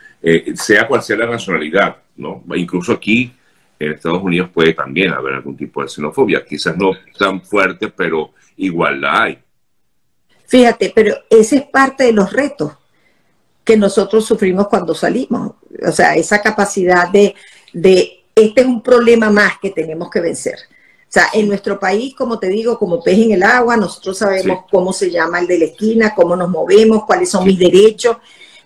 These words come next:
Speaker 2: Pero cuando salimos, todo eso se ve afectado. De verdad que hoy en día uno diría, somos un, un mundo globalizado para un montón de cosas,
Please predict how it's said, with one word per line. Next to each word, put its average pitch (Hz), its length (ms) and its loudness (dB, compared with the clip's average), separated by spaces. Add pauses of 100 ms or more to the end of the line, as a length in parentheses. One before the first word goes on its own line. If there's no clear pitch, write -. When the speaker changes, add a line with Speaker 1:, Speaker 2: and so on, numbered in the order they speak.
Speaker 2:
Pero 220 220 4
cuando 220 240 4
salimos, 220 720 0
todo 233 280 6
eso 226 260 0
se 220 160 -2
ve 196 120 4
afectado. 190 840 -2
De 180 160 2
verdad 180 360 0
que 240 240 0
hoy 214 220 4
en 220 140 0
día 214 180 0
uno 214 220 2
diría, 190 460 -2 (720)
somos 240 400 4
un, 233 140 0 (340)
un 233 200 6
mundo 247 320 6
globalizado 208 720 0
para 185 200 2
un 208 120 4
montón 233 360 2
de 220 120 4
cosas, 190 380 -4